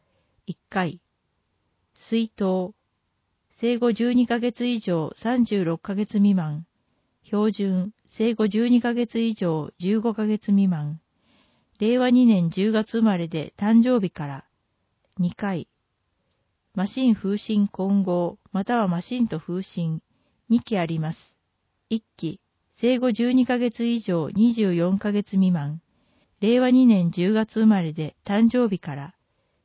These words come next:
一回。二期、小学校に入学する前の年度の四月一日から三月三十一日まで。年長時。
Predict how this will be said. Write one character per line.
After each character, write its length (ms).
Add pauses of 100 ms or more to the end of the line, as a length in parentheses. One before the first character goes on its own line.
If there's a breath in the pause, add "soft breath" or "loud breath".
(140)
一 160 (100)
回。 320 (1040)
二 160
期、 260 (600)
小 260
学 220
校 180
に 140
入 220
学 220
す 140
る 120
前 240
の 160
年 240
度 120
の 220
四 180
月 280 (120)
一 120
日 240
か 120
ら 180
三 260
月 220
三 260
十 180
一 240
日 260
ま 140
で。 220 (720)
年 200
長 280
時。 200